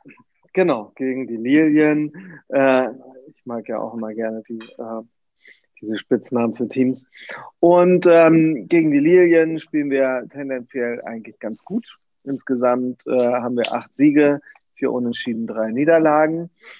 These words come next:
Ähm, und das letzte Spiel haben wir auch gewonnen. Das war, äh, in Darmstadt auf der Baustelle ein zwei zu eins. Und, ähm, ich weiß nicht, ob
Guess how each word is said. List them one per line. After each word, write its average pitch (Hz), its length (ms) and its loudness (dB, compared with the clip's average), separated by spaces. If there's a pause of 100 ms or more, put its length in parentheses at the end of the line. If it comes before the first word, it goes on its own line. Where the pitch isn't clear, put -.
(200)
Ähm, 147 800 2
und 143 320 -2
das 135 180 -2
letzte 160 500 -2
Spiel 151 640 -4
haben 131 280 -12
wir 113 240 -10
auch 170 180 -4
gewonnen. 175 540 -6 (520)
Das 131 280 -6
war, 123 400 -4
äh, 113 420 -8 (440)
in 165 180 -2
Darmstadt 147 720 -2 (260)
auf 127 200 -14
der 113 140 -8
Baustelle 113 800 -6 (420)
ein 120 300 -6
zwei 123 300 2
zu 123 200 -4
eins. 160 420 -2 (460)
Und, 131 400 -2
ähm, 127 340 0
ich 117 80 -16
weiß 127 240 -4
nicht, 120 120 -6
ob 123 100 -8